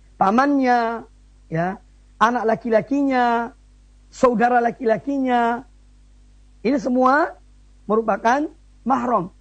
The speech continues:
Karena garis keturu-, keturunan. Ada hubungan da-, darah. Ya. Kemudian yang ketiga,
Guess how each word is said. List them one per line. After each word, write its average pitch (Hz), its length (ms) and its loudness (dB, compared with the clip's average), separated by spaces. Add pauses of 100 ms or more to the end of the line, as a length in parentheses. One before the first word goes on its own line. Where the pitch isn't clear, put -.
(280)
Karena 269 500 0 (220)
garis 214 340 0
keturu-, 254 460 0 (180)
keturunan. 226 540 -2
Ada 233 160 -4
hubungan 233 320 -2
da-, 233 240 2 (240)
darah. 185 320 -2 (1120)
Ya. 147 240 -12 (960)
Kemudian 196 340 -2
yang 349 220 -2
ketiga, 285 580 0